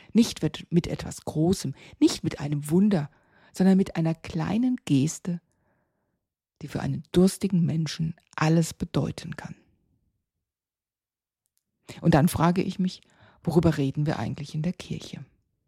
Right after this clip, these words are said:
So oft über Zuständigkeiten, über Vollmachten, über Ämter.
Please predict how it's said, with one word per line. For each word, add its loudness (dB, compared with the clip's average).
So 4
oft -2
über -2
Zuständigkeiten, -10
über 4
Vollmachten, -4
über 2
Ämter. -8